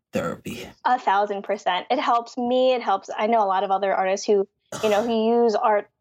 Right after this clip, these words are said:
Speaker 2: or who use specifically lettering to work through what they're feeling. You know, they have these words that they wanna get out, and maybe they're not, you know, um, they're not writers or anything like that, but they can use, like, a different way of,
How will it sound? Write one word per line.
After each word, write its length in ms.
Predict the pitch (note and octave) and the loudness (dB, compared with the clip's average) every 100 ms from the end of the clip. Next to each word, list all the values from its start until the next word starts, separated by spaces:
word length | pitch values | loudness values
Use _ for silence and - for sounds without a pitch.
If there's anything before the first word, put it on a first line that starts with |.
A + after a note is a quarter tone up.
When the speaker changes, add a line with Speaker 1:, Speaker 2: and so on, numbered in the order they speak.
| _ - | _ -2
Speaker 2:
or 120 | A3 | 2
who 80 | C4 | 2
use 240 | C4 A3 | 2 -2
specifically 480 | - B3+ - - G#3 | -2 -2 0 2 2
lettering 420 | G#3 A#3 G#3+ G3 | 4 4 2 0
to 100 | G#3 | -2
work 300 | G#3 A3+ A3 | 0 0 -2
through 540 | - A3 G#3 G3+ G3 - _ _ | -6 0 2 2 0 -4 _ _
what 120 | G3+ | -4
they're 140 | - - | 0 0
feeling. 500 | C4+ C4 - D#2+ - | 2 2 0 -4 -12
You 220 | A3+ A3 F#3+ | -8 -4 -2
know, 120 | F#3 | 2
they 120 | G#3+ | 0
have 360 | A3+ A3+ A#3+ A3+ _ _ _ _ _ _ - | 2 0 0 -2 _ _ _ _ _ _ -4
these 260 | A3+ G#3+ | 0 2
words 340 | G#3 A3+ A3 G#3+ | 2 2 2 -2
that 100 | F#3+ | -2
they 340 | G3 G3 - | -2 -2 -4
wanna 220 | A3 A3+ G#3+ | -2 0 0
get 140 | G3+ | 2
out, 240 | G3 F#3 - | 2 0 -2
and 120 | G#3 | 0
maybe 220 | G#3+ G#3+ | 2 2
they're 180 | G3+ G3 | 0 -2
not, 320 | G3+ F#3 F3 | -2 0 -2
you 120 | G#3 F#3+ | -4 -6
know, 240 | A1 - _ - - - - | -6 -6 _ -20 -20 -12 -6
um, 580 | C#2+ D2+ - - D4 D4+ _ - - _ _ - - - | -2 -2 -4 -8 -12 -14 _ -20 -20 _ _ -18 -8 -2
they're 140 | G#3+ | 0
not 300 | G3+ F#3 E3+ - | 0 -2 -2 -2
writers 400 | C#4 C#4+ C4+ C4 | 0 2 4 2
or 60 | A#3+ | 2
anything 220 | A3+ A3+ | 0 -2
like 140 | G#3+ G3+ | -2 0
that, 140 | G#3 | -2
but 120 | G#3 G#3+ | 0 -2
they 80 | |
can 240 | G#3+ A#3 G#3+ | -2 0 2
use, 340 | A3+ A#3 A3 | 4 4 4
like, 160 | G#3 G3 | 0 -2
a 60 | - | -4
different 400 | G#3+ B3 G#3+ F#3+ | -4 -2 0 -2
way 400 | - G#3+ G#3+ G#3 | -2 2 2 2
of, 200 | - F#3+ | 2 -2